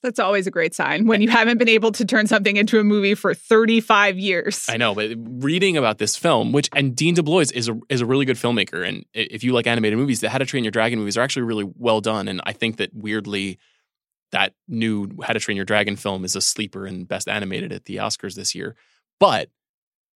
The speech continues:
Speaker 2: reading that kinda made me feel bad about the world. I was like, "This guy who's a brilliant, who created this series that was hugely successful for animated films, is looking for his next thing after closing the chapter on his story.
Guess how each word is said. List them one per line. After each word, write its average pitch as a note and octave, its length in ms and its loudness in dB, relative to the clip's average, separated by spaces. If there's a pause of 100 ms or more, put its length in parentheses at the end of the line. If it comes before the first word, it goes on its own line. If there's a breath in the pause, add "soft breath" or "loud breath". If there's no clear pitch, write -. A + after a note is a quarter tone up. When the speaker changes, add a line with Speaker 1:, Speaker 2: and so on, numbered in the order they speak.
Speaker 2:
reading F#3+ 360 4
that A2 180 2
kinda D#3 220 0
made B2+ 180 2
me A2+ 120 -2
feel A2+ 200 0
bad G2+ 300 2
about F#2+ 180 0
the - 80 -4
world. G2 540 -2
I A2+ 60 0
was A2+ 180 0
like, G#2+ 220 -2
"This F3 180 2
guy A#2 260 4
who's A#2+ 200 0
a A2 40 -4
brilliant, A#2 640 0 (300)
who A#2 580 -2 (380)
created C#3 360 2
this C#3 160 0
series G#2+ 480 0
that A2+ 80 2
was G2+ 120 -2
hugely D3 340 -2
successful A2 500 -2
for G#2+ 220 -4
animated G2+ 360 -2
films, G2+ 440 -6 (160 soft breath)
is A#2+ 120 -4
looking D3+ 220 2
for D3+ 120 2
his C3+ 120 2
next B2+ 220 2
thing A#2 160 2
after - 160 -2
closing B2 400 0
the A2 60 0
chapter A2 380 0
on F#2+ 60 -2
his C#3 220 0
story. E2 440 -2